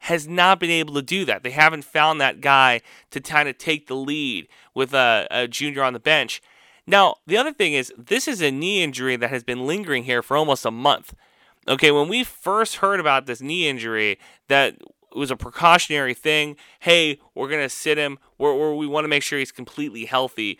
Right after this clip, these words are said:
for the back half of the regular season," I was on board with it, and I told you guys, I want this team to be completely healthy going into the Big twelve tournament.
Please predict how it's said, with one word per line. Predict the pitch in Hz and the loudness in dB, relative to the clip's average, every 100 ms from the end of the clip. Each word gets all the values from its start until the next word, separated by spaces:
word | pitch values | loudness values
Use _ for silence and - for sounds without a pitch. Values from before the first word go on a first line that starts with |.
| _ | _
for | _ 127 | _ -6
the | 120 | -4
back | 110 120 113 | 0 0 0
half | 139 120 | 0 -2
of | 117 | -2
the | 107 | -8
regular | 107 101 | -6 -6
season," | 110 214 220 160 - | -8 -6 -6 -8 -2
I | 185 | -2
was | 240 170 _ _ | 0 -4 _ _
on | 135 185 190 165 | -4 0 0 -2
board | 127 165 240 220 | -8 -4 -2 -2
with | 127 - | -8 -12
it, | |
and | - 139 | -4 0
I | 143 | 0
told | - 233 254 | 0 0 0
you | 135 | -6
guys, | - - - _ _ _ _ _ _ _ - | -10 -10 -20 _ _ _ _ _ _ _ 2
I | 151 226 | 8 8
want | 233 196 190 104 | 8 4 2 -2
this | 151 156 | -4 -4
team | - 151 151 | -6 -6 -4
to | 131 | -6
be | 117 | -10
completely | 110 101 - 160 185 190 190 190 _ | -10 -14 -8 -8 -8 -10 -10 -12 _
healthy | - - 151 147 135 135 _ _ - | -8 0 0 0 -6 -8 _ _ 0
going | 139 175 | 2 2
into | 180 151 | 0 -6
the | 135 | -4
Big | 135 131 | -4 -2
twelve | 127 120 | -4 -2
tournament. | 120 110 78 | -4 -4 -6